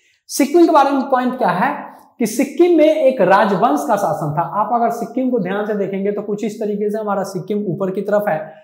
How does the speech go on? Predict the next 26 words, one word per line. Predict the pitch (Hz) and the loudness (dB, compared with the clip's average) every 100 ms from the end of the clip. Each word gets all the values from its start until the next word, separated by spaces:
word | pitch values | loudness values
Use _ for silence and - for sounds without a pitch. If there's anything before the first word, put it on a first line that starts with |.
| _ 226 | _ -2
इसके | 202 208 | -2 0
बगल | 196 190 214 | 0 2 2
में | 214 | 2
आप | 208 190 | 0 -2
जानते | 180 190 220 | -4 -6 -6
हैं | 214 202 | -6 -4
कि | 196 | -4
भूटान | 120 147 156 185 220 | -4 -6 -6 -4 -6
है, | 185 175 - | -6 -10 -10
कुछ | 165 | -10
ऐसे | 165 - 175 | -10 -10 -10
करके | 160 175 139 | -10 -8 -8
भूटान | 139 165 185 220 | -10 -8 -6 -6
है, | 190 - _ _ - | -8 -12 _ _ -12
आपको | 147 - 170 | -12 -8 -8
पता | 170 190 | -4 -2
होगा। | 196 175 160 160 156 | -2 -2 -6 -8 -6
अभी | 151 | -2
डोकलाम | 156 156 151 165 175 | -2 -2 -6 -6 -6
का | 170 | -4
पूरा | 165 160 160 | -6 -4 -8
का | 160 | -10
पूरा | 151 165 | -8 -6
विवाद | 143 143 175 | -4 -2 -2
चला | 175 160 135 | -4 -8 -8
था, | 147 151 | -10 -14